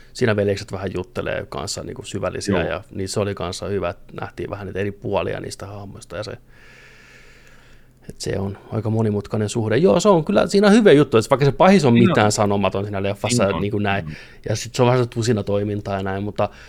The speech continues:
Speaker 1: on siinä ne omat puolensa. Just Loki ja Thorin suhde siinä musta syventyy paljon enemmän kuin vois kuvitellakaan, että
Speaker 2: Loppuu hienosti.
Speaker 1: Joo, siis ei, se on ajan kanssa, tiedätkö sä, jotkut leffat vaan löytää.
Speaker 2: Mm.
Speaker 1: Niin, et
Speaker 2: Niin on, niin on.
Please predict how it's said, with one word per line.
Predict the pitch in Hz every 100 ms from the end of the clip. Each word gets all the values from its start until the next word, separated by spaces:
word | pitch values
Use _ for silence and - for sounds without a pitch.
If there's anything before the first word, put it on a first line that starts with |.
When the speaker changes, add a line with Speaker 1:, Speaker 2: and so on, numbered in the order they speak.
| -
Speaker 1:
on | - 123
siinä | 175
ne | 180
omat | 170 120 - -
puolensa. | - 80 80 - 143
Just | 135
Loki | 160 156 139
ja | 113
Thorin | - 123 110 101
suhde | 113 104 98
siinä | 113 101
musta | 104 -
syventyy | 131 113 101 95 95
paljon | 113 107
enemmän | 98 98 92 95
kuin | -
vois | 87 -
kuvitellakaan, | 104 92 - - - - -
että | - - 95 - - - - - - -
Speaker 2:
Loppuu | 90 69 - 120
hienosti. | 82 73 - - - - - - - - - - - - - - - -
Speaker 1:
Joo, | 294 165 - - -
siis | - 190 - -
ei, | - 185 _
se | - -
on | - - _ - - -
ajan | 160 170 196
kanssa, | 202 165 - 104 -
tiedätkö | 120 113
sä, | 127
jotkut | 139 127
leffat | 147 131 - 135
vaan | 120
löytää. | 120 110 113 135
Speaker 2:
Mm. | 165
Speaker 1:
Niin, | 196
et | 117 110 - -
Speaker 2:
Niin | 117 139 110
on, | - -
niin |
on. | 76